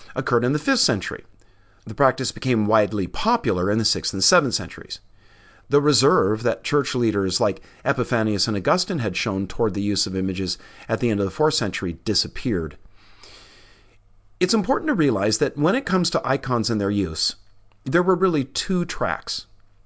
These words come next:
One track was the way that theologians justified or condemned them. The second track was that of the common people, who had little interest in the fine points of theology involved in their use.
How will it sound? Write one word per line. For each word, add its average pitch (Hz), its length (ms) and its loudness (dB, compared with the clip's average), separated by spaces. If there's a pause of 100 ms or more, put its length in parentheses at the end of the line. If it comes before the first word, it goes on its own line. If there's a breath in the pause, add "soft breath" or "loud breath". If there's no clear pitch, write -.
(200)
One 185 240 4
track 98 360 -2
was 127 160 0
the 127 80 0
way 110 120 4
that 110 160 -2
theologians 104 640 0
justified 107 640 -2 (100)
or 101 120 -2
condemned 107 480 0
them. - 240 -10 (640 soft breath)
The 107 60 0
second 170 300 2
track 87 480 -6
was 160 200 -2
that 95 140 0
of 95 120 -4
the - 80 -2
common 233 480 0
people, 80 440 -8 (500 loud breath)
who 190 100 2
had 180 180 4
little 196 300 2
interest 180 480 2
in 120 80 2
the 113 80 2
fine 131 320 0
points 107 240 -2
of 101 100 -2
theology 120 560 0
involved 90 320 -2
in 92 80 -2
their 95 120 0
use. 135 420 0